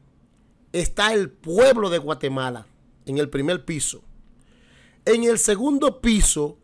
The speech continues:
está la presidencia, sus funcionarios, ¿verdad? Y los empleados públicos. Ahí están en ese segundo piso. Porque en el primer piso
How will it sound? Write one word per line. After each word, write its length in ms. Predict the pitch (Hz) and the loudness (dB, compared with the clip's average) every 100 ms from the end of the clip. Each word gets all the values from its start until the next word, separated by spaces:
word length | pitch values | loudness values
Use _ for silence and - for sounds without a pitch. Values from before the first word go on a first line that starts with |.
| _ _ _ | _ _ _
está 680 | - 170 - 180 208 220 - _ _ _ _ - | -6 -6 -2 0 2 0 -6 _ _ _ _ -10
la 320 | 160 170 170 | -2 -2 0
presidencia, 1040 | 196 175 - 147 233 277 247 233 240 233 - _ _ | -2 -2 -2 2 2 2 0 -2 -4 -6 -14 _ _
sus 300 | - 190 208 | -8 -4 -4
funcionarios, 1160 | - 180 180 151 139 202 247 240 226 - - - - - _ - | -4 -4 -4 -2 0 2 2 0 -2 -6 -14 -20 -20 -20 _ -16
¿verdad? 400 | 135 165 254 - _ _ _ _ _ _ | -6 -2 -2 -6 _ _ _ _ _ _
Y 380 | - 240 254 262 _ _ - _ _ - | -4 -2 -2 -4 _ _ -20 _ _ -4
los 180 | 196 | 0
empleados 400 | 208 196 196 233 | 0 0 0 0
públicos. 600 | 233 269 294 233 - 131 - _ _ _ _ _ _ | 0 2 2 2 -2 -14 -16 _ _ _ _ _ _
Ahí 240 | 104 131 202 | -8 -2 0
están 340 | 196 214 208 | 0 0 0
en 120 | 196 | -2
ese 180 | 190 196 | -4 -6
segundo 440 | 185 180 196 190 | -8 -6 -6 -6
piso. 380 | 226 220 - - _ _ _ _ _ _ | -6 -6 -6 -10 _ _ _ _ _ _
Porque 400 | - 262 269 214 | 4 6 6 2
en 100 | 202 | 2
el 120 | 208 196 | 2 0
primer 420 | 202 220 277 - | 0 2 2 2
piso 540 | 269 240 - 185 190 | 2 2 2 -2 -6